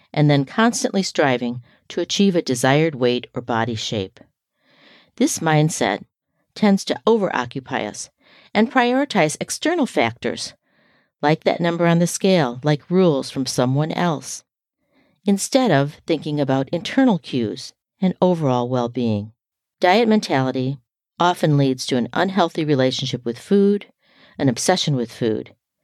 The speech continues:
and negative effects on both your mental and physical health. The shift in weight loss trends from these restrictions, from counting calories and points to more intuitive eating,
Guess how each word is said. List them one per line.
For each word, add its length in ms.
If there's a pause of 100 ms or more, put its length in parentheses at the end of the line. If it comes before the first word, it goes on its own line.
(460)
and 120
negative 420
effects 580 (300)
on 200
both 280
your 80
mental 520 (120)
and 260
physical 460
health. 560 (1300)
The 100
shift 640
in 180
weight 180
loss 240
trends 520 (280)
from 280
these 200
restrictions, 840 (240)
from 180
counting 420
calories 600
and 120
points 480 (280)
to 120
more 200
intuitive 540
eating, 380